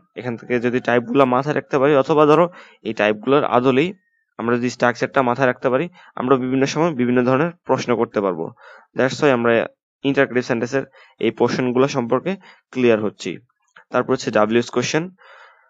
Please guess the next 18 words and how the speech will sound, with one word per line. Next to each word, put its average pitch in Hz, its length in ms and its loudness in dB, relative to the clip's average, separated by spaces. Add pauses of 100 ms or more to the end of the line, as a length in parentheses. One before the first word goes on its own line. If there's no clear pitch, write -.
(260)
প্রথম 139 260 2
একটা 139 180 0
ডাব্লিউএইচ 120 380 4
ওয়ার্ড 113 260 2
থাকবে, 110 300 -4
একটু - 320 -8
আগে 110 100 0
যেগুলো 107 280 0
দেখেছিলাম। 123 500 -4
তারপরে 117 440 0
সেম 139 320 4
অক্সিলারি 123 380 2
ভার্ব, 120 320 2
সাবজেক্ট, 110 580 0 (380)
মেইন 123 300 0
ভার্ব, 123 300 2
তারপর 107 200 0
অবজেক্ট। 98 400 0